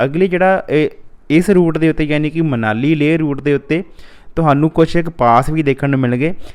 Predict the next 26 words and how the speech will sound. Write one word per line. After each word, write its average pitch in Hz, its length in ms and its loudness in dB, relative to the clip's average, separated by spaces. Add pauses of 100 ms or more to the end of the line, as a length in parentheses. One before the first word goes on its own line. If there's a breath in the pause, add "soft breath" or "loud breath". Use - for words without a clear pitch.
(100)
ਯਾਨੀ 127 180 0
ਕਿ 151 80 -4
ਬਰਫ਼ 131 280 2
ਦੇ 139 120 0
ਪਹਾੜ। 135 360 0
ਦੋ 131 220 -2
ਤਿੰਨ, 156 460 -2
ਸ਼ਾਇਦ 151 200 -2
ਦੋ 151 280 2
ਕੁ - 100 -10
ਪਾਸ 151 300 0
ਆਉਂਦੇ 110 240 -2
ਆ, 139 60 0
ਦੋ 131 200 0
ਜਾਂ 143 100 -2
ਤਿੰਨ 143 240 -2
ਪਾਸ 139 260 -2
ਆਉਂਦੇ 107 220 -2
ਆ। 135 40 0
ਉਹਨਾਂ 151 140 -2
ਵਿੱਚੋਂ 156 200 -2
ਇੱਕ 143 160 -4
ਪਾਸ 143 240 -2
ਹੈਗਾ 147 180 0
ਬਾਰਾਲਾਚਾਲਾ 120 680 0
ਪਾਸ, 123 340 -2